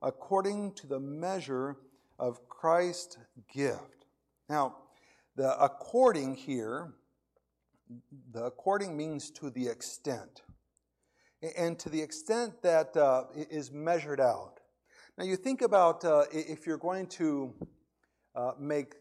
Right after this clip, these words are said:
bread, for example, and you're gonna make bread for, say, ten people, you're gonna make rolls for ten people? Well, you would measure out maybe some, uh, two cups of flour per se, uh, depending on how many rolls you want to serve them. You'd measure out the two cups of flour and,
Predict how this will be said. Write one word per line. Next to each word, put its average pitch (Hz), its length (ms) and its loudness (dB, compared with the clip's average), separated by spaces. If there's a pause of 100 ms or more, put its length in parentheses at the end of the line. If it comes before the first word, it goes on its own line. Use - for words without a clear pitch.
(240)
bread, 131 380 4
for 120 140 -8
example, 113 540 -10
and 151 120 -6
you're 180 100 -2
gonna 190 180 -2
make 151 240 -4
bread 151 300 8
for, 131 520 2
say, 139 340 0
ten 143 320 -2
people, 143 340 -6
you're 123 100 -2
gonna 131 160 -4
make 127 200 -8
rolls 135 440 -2 (280)
for 131 100 -4
ten 127 240 -6
people? 120 440 -8 (400)
Well, 233 140 8
you 196 220 -2
would 180 160 6
measure 175 360 2
out 165 260 10
maybe 151 300 0
some, 139 560 2 (360)
uh, 123 500 4
two 156 360 0
cups 156 340 2
of 139 160 -6
flour 131 340 4
per 139 200 -2
se, 135 480 2
uh, 113 120 -12
depending 127 360 -8
on 117 100 -10
how 143 100 -4
many 131 160 -4
rolls 127 300 -2
you 127 80 -6
want 120 160 -4
to - 60 -12
serve 139 300 2
them. 139 220 0 (280)
You'd 165 160 -6
measure 165 300 2
out 156 120 8
the 151 80 -6
two 156 180 -4
cups 156 260 -2
of 147 120 -8
flour 139 420 8
and, 131 80 -4